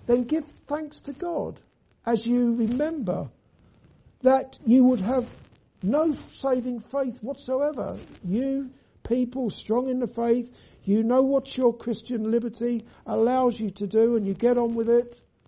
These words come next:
You're not troubled by an uninstructed con-, uh, an uninstructed conscience or anything like that. But if it were not for the grace of God,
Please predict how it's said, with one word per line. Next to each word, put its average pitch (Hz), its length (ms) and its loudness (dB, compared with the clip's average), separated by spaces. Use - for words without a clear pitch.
You're 196 180 2
not 240 240 -2
troubled 240 520 -4
by 220 260 0
an 208 160 -2
uninstructed 233 840 -6
con-, 220 380 -8
uh, 220 240 -2
an 202 200 -6
uninstructed 226 800 -4
conscience 233 580 -8
or 208 120 -2
anything 220 320 -4
like 202 320 -8
that. 226 360 -6
But - 400 0
if 196 140 0
it 214 120 -2
were 214 140 2
not 233 280 -4
for 226 120 -8
the 226 80 -6
grace 208 340 -2
of 170 80 -16
God, 208 340 -4